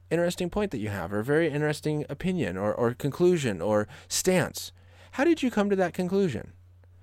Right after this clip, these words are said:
Where the person really showed an interest, showed you respect, that they cared about your thoughts, and wanted to know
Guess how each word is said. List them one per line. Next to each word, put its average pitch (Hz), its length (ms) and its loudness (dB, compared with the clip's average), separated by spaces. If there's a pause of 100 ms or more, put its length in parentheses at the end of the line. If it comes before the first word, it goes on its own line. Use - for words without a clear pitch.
(920)
Where 214 120 10
the 214 80 6
person 226 440 4
really 214 200 4
showed 196 300 4
an 185 120 4
interest, 165 680 0
showed 220 320 8
you 233 140 4
respect, 139 800 0
that 139 120 -4
they 156 120 2
cared 247 320 2
about 147 240 4
your 120 100 2
thoughts, 104 500 -4 (320)
and 180 140 0
wanted 180 300 4
to 180 80 2
know 117 420 4